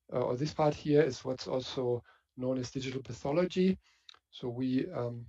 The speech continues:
um, uh, so, so we take, uh, F F P E tissue or, um, F F P E embedded, uh, tissue, and we look at it with, um, uh, uh, high content, uh, imaging.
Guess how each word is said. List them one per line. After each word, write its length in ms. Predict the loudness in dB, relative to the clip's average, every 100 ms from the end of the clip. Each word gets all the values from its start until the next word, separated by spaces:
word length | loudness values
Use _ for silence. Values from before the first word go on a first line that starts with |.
| -20 _ _ _ _ _ _ _ -20 -12 -8
um, 320 | -6 -8 -12 _ -20 _ _ _ _ _
uh, 140 | -6 -6
so, 260 | -6 -8 -6
so 340 | -6 -6 -6 -8
we 120 | -8
take, 360 | 2 2 2 -4
uh, 180 | 0 0
F 140 | 0 -2
F 120 | -4
P 120 | -4
E 320 | -2 0 0
tissue 560 | -2 -6 -4 -4 -2 -4 -8 _ -10 -8
or, 280 | -4 -2 -2
um, 360 | 0 0 -2 -6 -16 _ -20 -20 _ _
F 120 | -8
F 140 | -8 -8
P 140 | -8
E 240 | -2 0 2
embedded, 380 | 2 2 0 -2 -8
uh, 80 | -8
tissue, 480 | -2 -4 -2 0 0
and 160 | 0 -4
we 80 | -4
look 200 | -2 0
at 100 | -2
it 180 | -4
with, 220 | -8 -8 -6
um, 260 | -4 -4 -8 _ _ _ _ _ _
uh, 280 | -4 0 -2 -4 -8
uh, 140 | -6
high 140 | -4 -6
content, 300 | -6 -8 -10 _ -8
uh, 180 | -6 -4
imaging. 540 | -2 -2 2 0 0